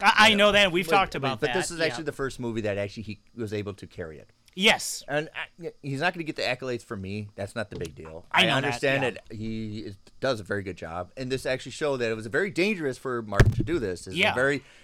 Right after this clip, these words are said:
Speaker 2: Leonardo wasn't really, obviously he's been around in movies, but this is the first time he's gonna actually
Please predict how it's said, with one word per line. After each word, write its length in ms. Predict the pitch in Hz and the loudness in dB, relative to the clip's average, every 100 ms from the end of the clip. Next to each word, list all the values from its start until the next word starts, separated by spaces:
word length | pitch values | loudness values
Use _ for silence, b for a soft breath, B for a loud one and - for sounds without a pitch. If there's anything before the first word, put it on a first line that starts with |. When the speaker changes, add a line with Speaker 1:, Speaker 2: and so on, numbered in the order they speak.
| b | b
Speaker 2:
Leonardo 380 | 156 240 202 175 | -2 0 2 2
wasn't 280 | 151 131 135 | 0 -2 -4
really, 160 | 131 98 | -4 -2
obviously 340 | 107 110 110 | -2 -2 -6
he's 100 | 107 | -8
been 240 | 95 110 110 | -6 -8 -6
around 320 | 98 92 95 | -6 -4 -6
in 80 | 98 | -6
movies, 320 | 160 123 98 | -4 -4 -6
but 140 | 107 | -10
this 100 | 107 | -12
is 80 | 95 | -12
the 60 | 98 | -8
first 180 | 104 | -8
time 140 | 104 98 | -8 -10
he's 140 | 95 | -10
gonna 120 | 98 | -10
actually 240 | 92 - | -10 -10